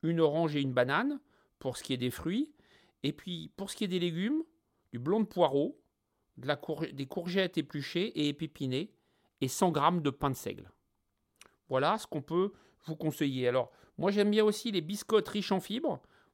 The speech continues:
Vous en trouvez sous différentes appellations dans le commerce. Et puis,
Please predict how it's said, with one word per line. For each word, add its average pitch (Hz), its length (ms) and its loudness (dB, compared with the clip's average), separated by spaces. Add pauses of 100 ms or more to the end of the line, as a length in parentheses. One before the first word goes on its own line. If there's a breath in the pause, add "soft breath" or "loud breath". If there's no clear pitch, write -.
Vous 143 180 -4
en 151 100 0
trouvez 165 360 2
sous 151 180 -10
différentes 151 640 -2 (140)
appellations 143 640 -2
dans 131 100 0
le 123 60 -2
commerce. - 580 -4 (680 soft breath)
Et 147 80 0
puis, 220 460 -2